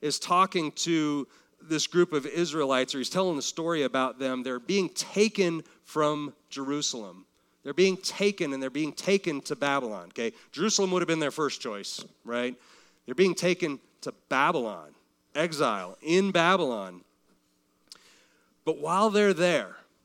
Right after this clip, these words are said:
they are told, they are exhorted, they are encouraged, build houses, have children, marry, put down roots,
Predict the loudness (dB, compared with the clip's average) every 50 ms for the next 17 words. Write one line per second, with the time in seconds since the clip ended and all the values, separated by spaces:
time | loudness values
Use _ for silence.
0 | _ _ _ _ _ _ _ _ _ _ _ 0 2 4 4 4 4 2 2 -2
1 | -4 -4 -2 -2 0 0 -2 -4 -6 -12 -12 -6 -4 -2 0 0 2 0 0 0
2 | -2 -4 -4 0 2 4 4 4 4 2 2 0 0 2 2 0 0 -2 -4 -6
3 | -8 -4 -2 0 2 2 2 0 0 -4 -10 -16 _ -20 -20 -20 -20 _ _ 4
4 | 6 6 6 6 4 0 -2 -2 -2 -2 -2 -4 -6 -6 -8 -10 -12 -12 -12 -12
5 | -14 _ _ _ _ _ _ -20 -20 -20 _ _ -6 -4 -2 0 0 -2 -2 -6
6 | -8 -6 -4 -4 -4 -4 -2 -4 -4 -4 -6 -10 -16 -20 _ _ _ _ _ _
7 | _ _ _ _ _ -14 -12 -12 -8 -2 0 2 4 4 4 2 2 0 -4 -6
8 | -10 -16 _ _ _ _ _ _ _ _ _ _ -8 0 2 2 2 2 2 2
9 | 2 2 2 2 2 2 2 4 4 2 0 -2 -4 -4 -4 -4 -6 -10